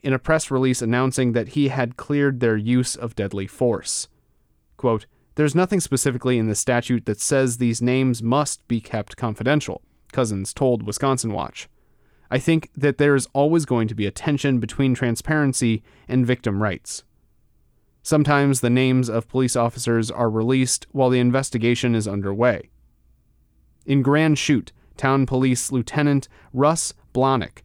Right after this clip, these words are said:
was named less than twenty-four hours after he shot a thirty-four-year-old fugitive twice in the leg on August first. The Outagamie Sheriff's Office said Pierce Don Lee Folkerts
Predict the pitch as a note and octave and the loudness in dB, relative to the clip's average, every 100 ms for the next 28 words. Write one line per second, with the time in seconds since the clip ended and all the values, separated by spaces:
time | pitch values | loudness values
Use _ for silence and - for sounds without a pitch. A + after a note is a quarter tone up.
0 | _ _ _ C3 B2 C3+ D3 C#3+ B2+ B2 | _ _ _ 0 2 2 4 2 2 2
1 | D3+ - C3 B2 D#3 C#3+ B2+ B2 B2+ C3+ | 0 2 -2 0 0 0 0 -2 0 2
2 | C3 B2+ A#2+ B2 - B2 B2 A2+ - C3 | 4 2 0 -6 -4 -2 -2 -2 0 0
3 | B2 - B2 A#2 C#3+ C#3 - B2+ A#2+ A2+ | -2 -4 -6 0 2 2 2 2 2 2
4 | G#2 G#2+ - C3+ A#2+ A2+ G#2 - C#3 B2+ | 0 -4 -2 0 0 -2 -2 -2 0 0
5 | - A#2 G2+ A#2 B2 A#2 - A2+ E2+ A2 | -2 -4 -2 2 2 0 -2 -6 -4 -4
6 | G#2+ F#2 - - - B2+ D#2+ - - - | -4 -6 -10 -14 -4 -2 -2 -8 -12 -16
7 | _ _ _ _ - _ C#3 C3 C#3 B2+ | _ _ _ _ -20 _ 0 4 2 4
8 | B2+ B2 A#2 - C#3+ B2+ - - C3+ B2 | 4 4 2 2 2 2 0 -4 0 0
9 | - A2+ - - D3+ C#3+ B2 - - F3 | 2 -2 0 0 4 4 2 -6 0 2
10 | F3+ - C3 C3+ C#3+ D#3 C3 A#2+ B2 A#2+ | 2 0 -2 2 2 2 2 2 2 0
11 | - D3 C3+ E2 B1+ - - | 0 0 0 -6 -8 -8 -8